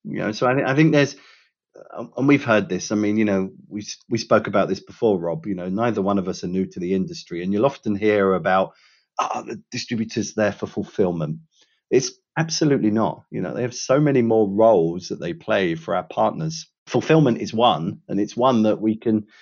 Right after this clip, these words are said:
kind of, we and they, you know, typically would take for mu-, for granted. So what we want to make sure we do is we're rewarding them for value. So we'll work with them to say, "Hey, this, this is our strategy. This is our focus. These are our priorities.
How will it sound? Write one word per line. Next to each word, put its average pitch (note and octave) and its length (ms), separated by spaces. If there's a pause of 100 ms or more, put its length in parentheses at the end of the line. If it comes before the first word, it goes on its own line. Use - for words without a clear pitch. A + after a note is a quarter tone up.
(260)
kind D#3 240
of, A2+ 180
we B2+ 240
and A#2+ 240
they, G#2 480 (140)
you G#2+ 120
know, G2 80
typically E2+ 460
would F#2+ 240
take E2 200
for - 120
mu-, A2+ 200 (160)
for - 140
granted. G#2 600 (500)
So - 160
what D3+ 220
we C3+ 80
want C3+ 260
to B2+ 100
make A#2+ 200
sure B2 300
we G#2+ 160
do A2+ 220
is G2 120
we're A2+ 160
rewarding A2+ 640
them F#2+ 240
for G2+ 260
value. E2 500 (160)
So B2 220
we'll B2 200
work D#3 300
with B2+ 160
them G#2+ 220
to - 80
say, G#2+ 220
"Hey, B2+ 240
this, E3 240 (420)
this E3 140
is F3 80
our E3 140
strategy. C#3 680 (160)
This - 140
is A#2+ 100
our D3 120
focus. B2 400
These B2+ 180
are B2 100
our C#3 140
priorities. G#2+ 800